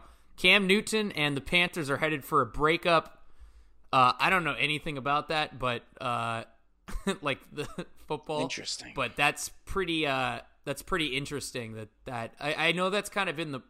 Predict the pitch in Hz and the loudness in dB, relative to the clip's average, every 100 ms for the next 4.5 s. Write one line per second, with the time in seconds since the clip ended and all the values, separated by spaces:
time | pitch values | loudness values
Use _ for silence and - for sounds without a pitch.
0 | _ 151 143 117 135 156 - 185 170 170 | _ -6 -4 -2 -2 -2 -4 0 4 4
1 | 170 135 117 - 139 127 127 131 139 139 | 4 0 -8 -8 -8 -8 -8 -6 -6 -6
2 | 135 _ _ _ 131 120 113 - 123 - | -8 _ _ _ -8 -8 -8 -8 -8 -8
3 | 147 147 160 - - - - - - - | -10 -6 -6 -8 -16 -20 -20 -20 -20 -4
4 | 135 123 120 120 | -2 0 0 0